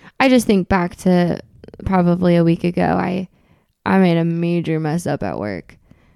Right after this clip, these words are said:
Um, lost some <laughs> papers. I was trying to organize some things and lost some pretty important papers.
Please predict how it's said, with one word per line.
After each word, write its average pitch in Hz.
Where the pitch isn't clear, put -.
Um, 175
lost 190
some 196
<laughs> -
papers. 202
I -
was -
trying 220
to 190
organize 185
some 175
things 175
and 170
lost 185
some 185
pretty 175
important 165
papers. 151